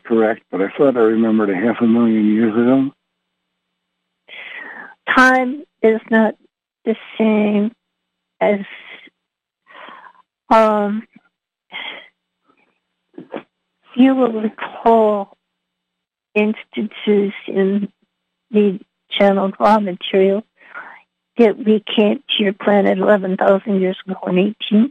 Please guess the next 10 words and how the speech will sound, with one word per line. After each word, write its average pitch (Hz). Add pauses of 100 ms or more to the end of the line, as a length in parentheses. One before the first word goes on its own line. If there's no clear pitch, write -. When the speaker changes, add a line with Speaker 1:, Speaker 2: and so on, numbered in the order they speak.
Speaker 2:
thousand 175
years 175
ago, 185 (840)
uh, 202 (140)
with 202 (100)
bought 196 (100)
spacecraft. 190 (1300)
Um, 202 (1500)
so, 208 (840)
uh, 101